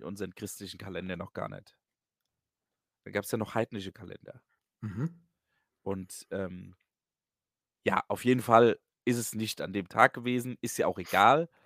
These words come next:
Speaker 1: Ähm, aber es ist ja unbestritten, beziehungsweise Forscher oder Wissenschaftler haben sich ja jetzt darauf festgelegt, es hat diesen Mann gegeben. Das glaube ich auch.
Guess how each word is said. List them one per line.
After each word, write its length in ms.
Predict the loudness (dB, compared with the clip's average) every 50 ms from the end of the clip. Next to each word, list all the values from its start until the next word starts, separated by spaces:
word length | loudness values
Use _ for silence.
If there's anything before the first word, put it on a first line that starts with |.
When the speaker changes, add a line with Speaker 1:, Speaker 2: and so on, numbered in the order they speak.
| _ _ _ _ -20 -20 -20 -20 -20 _ _ _ _ 4
Speaker 1:
Ähm, 440 | 6 6 6 4 0 -6 -12 -16 _ _ _ _ _ 8
aber 500 | 10 12 12 10 8 4 2 0 -4 -12 _
es 80 | -12 -12
ist 140 | -4 0 0
ja 80 | 0
unbestritten, 720 | 0 0 -2 -4 -4 -6 -6 -6 -6 -8 -6 -6 -8 -10 -10
beziehungsweise 500 | -10 -10 -10 -8 -6 -6 -6 -8 -10 _ _ _ _ _ _ _ _ _ _ _
Forscher 640 | _ -8 -4 0 2 2 0 2 2 4 4 4 2 0
oder 240 | -4 -8 -12 -16 -20 _ _ _ _ _ _ _ _ _ -8
Wissenschaftler 640 | -6 -6 -6 -6 -4 -4 -4 -4 -4 -2 -2 -2
haben 100 | -2 -2
sich 100 | -4 -6
ja 60 | -6 -6
jetzt 180 | -6 -8 -10
darauf 160 | -10 -12 -8 -6
festgelegt, 580 | -6 -6 -6 -8 -10 -8 -8 -8 -8 -10 _ _ -20 -20 -20 -20 _
es 100 | 0 4
hat 180 | 4 4 4 2
diesen 220 | 0 0 0 2
Mann 200 | 2 2 2 0
gegeben. 560 | -2 -4 -2 -2 -2 -2 -2 -4 -6 -12 -18 _ _ _ _ _ _ _ _ -20 _ _ _ _ _ _ _ _ _ _ _ _ _ _ _ -2
Das 160 | -2 -2 2
glaube 300 | 6 8 8 8 8 6
ich 100 | 6 6
auch. 360 | 6 6 4 2 -2 -6 _